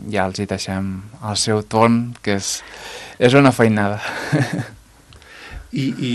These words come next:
Speaker 2: i també preocupa des del punt de vista cívic, en molts casos s'ha, s'ha plantejat així,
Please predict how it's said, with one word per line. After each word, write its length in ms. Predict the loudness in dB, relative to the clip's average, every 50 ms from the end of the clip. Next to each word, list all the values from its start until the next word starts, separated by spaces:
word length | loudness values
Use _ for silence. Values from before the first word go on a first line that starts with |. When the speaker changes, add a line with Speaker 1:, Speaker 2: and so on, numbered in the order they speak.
| -2 -2 -2 -4 -6 -4
Speaker 2:
i 20 | -4 -2 -2 0 0 -2 -2 -4 -8 -14 -18 -20 -20 _ _ -20 -20 -20 _ _ _ 0 2
també 180 | 4 4 6 6
preocupa 420 | 6 6 8 8 8 10 10 6
des 80 | 6 6
del 80 | 4 2
punt 140 | 2 4
de 60 | 4 4
vista 300 | 4 2 2 2 2 4 4 4 2 0
cívic, 520 | 0 2 2 2 4 4 2 -2 -4 -8 -12
en 80 | -8 -6
molts 160 | -6 -6 -4 -4
casos 260 | -4 -4 -4 -6 -4
s'ha, 140 | -4 -4 -4 -4
s'ha 140 | -4 -6 -4 -2
plantejat 420 | -2 -2 -2 -2 -4 -2 -2 -4
així, 220 | -6 -4 -4 -4